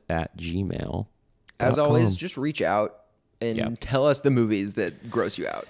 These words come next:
Speaker 1: Yeah, we've already gotten, um, a couple ideas, uh, from our new, uh, podcast network folks. Uh, thankfully, <laughs> they're, they're genuinely excited about what we're doing and, uh, have some ideas about what they wanna talk about, they wanna guess. So we'll be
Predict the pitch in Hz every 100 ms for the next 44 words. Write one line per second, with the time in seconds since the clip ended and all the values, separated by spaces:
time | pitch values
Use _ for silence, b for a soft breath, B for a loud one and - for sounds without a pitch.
0 | _ 202 220 151 143 143 165 180 139 127
1 | 127 135 131 127 113 110 107 98 120 110
2 | 104 98 87 92 95 98 104 98 - 92
3 | 90 87 85 - - 95 90 87 - 90
4 | 90 90 90 87 87 85 82 85 - 85
5 | 76 73 73 107 98 110 90 107 104 131
6 | - - - - 147 165 - - - 92
7 | 87 85 82 87 - _ - 107 95 117
8 | 123 110 110 101 92 90 95 98 90 104
9 | 104 104 101 101 92 - 104 110 110 98
10 | 92 92 - 87 90 110 139 110 85 82
11 | 82 82 78 76 92 87 95 87 92 104
12 | 90 69 82 90 101 76 73 58 - 64
13 | - 80 69 69 62 - - 78 78 78
14 | 80 78 76 - 85